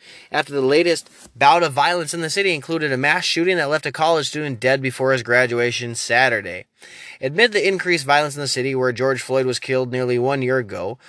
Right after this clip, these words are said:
officials announced a thirty thousand dollar reward this weekend in the hunt for suspects responsible for the separate shootings of three children over the past several weeks.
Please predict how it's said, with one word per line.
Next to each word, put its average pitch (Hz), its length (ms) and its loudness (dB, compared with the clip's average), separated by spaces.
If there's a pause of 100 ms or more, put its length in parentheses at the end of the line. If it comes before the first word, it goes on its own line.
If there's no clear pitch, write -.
(140)
officials 214 460 -2
announced 156 280 0
a 147 80 -2
thirty 185 360 0
thousand 151 460 0
dollar 139 220 4
reward 123 480 -2 (220)
this 156 220 -2
weekend 175 340 -2
in 143 80 -2
the 127 80 -2
hunt 131 240 -4
for 180 100 0
suspects 135 400 0
responsible 131 460 -4
for 135 40 -6
the 127 40 -6
separate 151 360 -2
shootings 127 360 -2
of 127 100 -6
three 120 220 -4
children 147 420 0
over 117 140 -2
the 120 80 -2
past 120 380 0
several 117 400 -2
weeks. - 420 -10